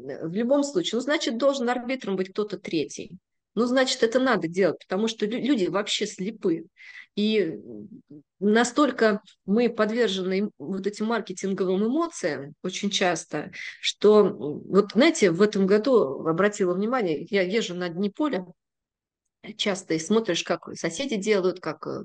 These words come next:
где-то подальше делают, у, какие-то вдохновения, в конце концов, там черпаешь, как, «и это можно посмотреть, и это у себя сделать, вот так вот можно, или перевернуть, <laughs> и делать совсем по-другому». И, м, э, обращаешь внимание,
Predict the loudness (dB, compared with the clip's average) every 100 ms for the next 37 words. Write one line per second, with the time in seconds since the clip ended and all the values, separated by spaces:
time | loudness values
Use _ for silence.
0 | -2 0 2 0 -2 2 4 2 0 2
1 | 2 2 -2 -6 -6 -8 -4 -4 -4 0
2 | 0 4 4 4 4 2 0 -2 0 0
3 | -2 -2 -2 0 0 0 -6 -4 -6 -8
4 | -12 0 4 6 6 4 4 2 -2 -2
5 | 0 0 2 2 2 2 0 0 0 2
6 | 0 0 -2 -2 -4 -6 -4 -6 -4 -4
7 | -4 -2 2 2 2 2 0 2 4 2
8 | 0 -6 -6 -6 -6 -6 -4 -4 -4 -10
9 | -14 -14 -16 -18 -8 2 2 2 -2 -2
10 | 0 -2 -4 -4 -2 -2 -2 -2 -2 -2
11 | -2 -2 -4 -6